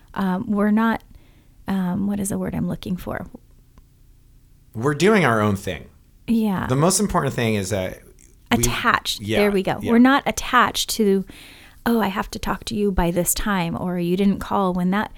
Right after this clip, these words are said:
Speaker 1: when you said you were," because we're both super busy. So letting go of the attachment of the need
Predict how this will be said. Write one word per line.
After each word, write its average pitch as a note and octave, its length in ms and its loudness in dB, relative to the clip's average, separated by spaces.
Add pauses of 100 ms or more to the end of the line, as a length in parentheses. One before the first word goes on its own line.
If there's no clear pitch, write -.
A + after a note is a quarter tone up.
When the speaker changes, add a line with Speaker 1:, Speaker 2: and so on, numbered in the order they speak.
(160)
Speaker 1:
when F#3 140 -2
you F3+ 100 0
said A#3 260 2
you F#3 120 2
were," E3 140 -2
because G#3 360 -4
we're B3 160 0
both C#4+ 300 -2
super A3+ 400 -2
busy. - 440 -2 (400)
So G#3+ 200 4
letting A3+ 280 4
go C4+ 140 6
of A#3+ 60 2
the A3 120 0
attachment G3+ 680 -2
of F3+ 360 -4
the F3+ 80 0
need G#3+ 440 0